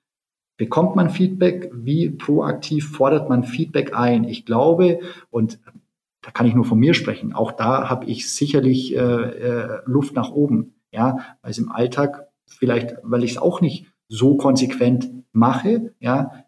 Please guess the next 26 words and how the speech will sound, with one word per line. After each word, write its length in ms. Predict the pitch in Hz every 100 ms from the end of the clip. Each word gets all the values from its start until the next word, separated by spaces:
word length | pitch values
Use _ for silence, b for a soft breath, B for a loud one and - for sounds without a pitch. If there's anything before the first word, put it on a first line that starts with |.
| _
wie 280 | 120 143 143
ich's 280 | 143 - - -
für 120 | 127
mich 180 | 120 117
selber 280 | 165 190 -
eigentlich, 480 | 127 117 - - _
äh, 40 | - 98 _
den, 480 | - 98 - 123 113
den, 280 | 117 113 113
den 160 | 110
Anspruch 400 | - 214 - -
dazu 300 | - 123 -
definiere. 680 | 113 113 113 110 131 175 208 B B B
Und, 380 | 120 127 120 120
ähm, 300 | 127 123 113
aber 440 | 123 120 - -
einfach 200 | 139 156
zumindest 420 | - 139 156 160
erstmal 300 | - 127 131
dieses 300 | 120 123 113
Bewusstsein, 800 | - 107 143 180 - - 196 190 B B B -
dass 420 | 123 - - - _ _ _ _ _ _ _ -
Feedback 420 | - - 160 160 151
vorausschauend 600 | 113 123 180 - 214 202
sein 180 | 202 196
sollte, 460 | 202 208 226 220